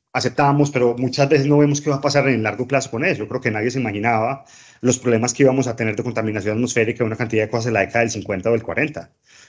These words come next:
¿cierto? La gente decía, "No, es que esto es progreso, es comodidad y todo el mundo va a tener su carro y va a funcionar muy bien". Pero hoy en día, con el tema del calentamiento global,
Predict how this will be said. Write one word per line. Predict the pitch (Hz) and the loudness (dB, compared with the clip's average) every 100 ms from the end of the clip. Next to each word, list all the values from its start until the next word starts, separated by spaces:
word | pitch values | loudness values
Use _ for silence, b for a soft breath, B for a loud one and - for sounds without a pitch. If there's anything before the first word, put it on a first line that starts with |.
| b - | b -2
¿cierto? | 147 143 | 0 2
La | 104 | 0
gente | 98 | 2
decía, | 117 107 | 2 0
"No, | 143 | -2
es | - | -4
que | 107 | -6
esto | 117 | -8
es | |
progreso, | - 123 117 147 | -2 0 2 0
es | 113 | -2
comodidad | 117 120 104 131 | 0 2 2 0
y | |
todo | 147 104 | 0 -4
el | |
mundo | 107 117 | -2 0
va | 117 | 0
a | |
tener | 117 107 | -2 -6
su | 113 | -2
carro | 139 156 | 0 0
y | 101 | -2
va | |
a | 95 | -2
funcionar | 113 110 98 | -4 -4 -4
muy | 113 | -4
bien". | 147 117 - B B B _ _ b b _ | -2 -4 -6 B B B _ _ b b _
Pero | 190 156 151 - _ _ _ _ _ _ _ _ _ _ _ _ _ _ _ | 4 4 2 -8 _ _ _ _ _ _ _ _ _ _ _ _ _ _ _
hoy | 165 151 | 6 6
en | 160 | 6
día, | 143 95 - _ _ | 0 -4 -8 _ _
con | - 131 | 0 0
el | 123 | 2
tema | 139 139 151 143 | 2 2 0 0
del | 131 | 0
calentamiento | 135 120 120 117 120 139 | 2 0 2 0 0 0
global, | 127 98 87 | 0 0 -2